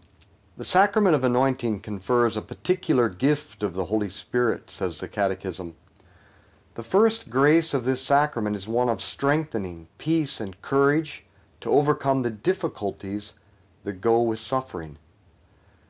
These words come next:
This grace is a gift of the Holy Spirit who renews trust and faith in God and strengthens against the temptations of the evil one,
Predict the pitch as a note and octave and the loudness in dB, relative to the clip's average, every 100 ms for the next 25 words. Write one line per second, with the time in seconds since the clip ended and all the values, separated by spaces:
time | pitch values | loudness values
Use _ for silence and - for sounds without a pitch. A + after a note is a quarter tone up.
0 | _ C3+ D#3 - B2 B2+ D3+ F3+ - C3 | _ 0 0 0 2 4 4 0 -2 -6
1 | G#2+ G2+ C3+ F#3 - - A#2+ A#2 C3 C3 | -6 -4 0 0 -2 -6 -2 -2 2 0
2 | B2 - C3+ D#3 B2 B2 A#2 A#2+ C3 D#3+ | 0 -2 0 2 0 -2 0 0 2 2
3 | F#3 F3+ - - _ - D#3+ E3+ F3 - | 2 0 -4 -16 _ -2 2 2 0 -6
4 | B2+ A#2+ G#2+ - D3+ F3 F#3 F#3 E3+ A#2+ | -6 -6 -6 0 2 4 2 0 -2 0
5 | G#2 F#2 F2+ F#2+ - - - _ _ - | 2 2 0 -6 -20 -20 -20 _ _ -14
6 | F2+ - - B2 D#3+ D3+ F3 F3 D3+ B2+ | -12 -8 -2 0 0 -4 -4 -4 -6 -4
7 | B2 B2 - A2 - B2 A2+ - C#3 - | -4 -4 -8 -14 -8 -8 -6 -4 -4 -4
8 | G#2 F#2+ F#2+ G#2 C#3 A2 D#2+ - | -8 -6 -4 -2 -2 -4 -6 -12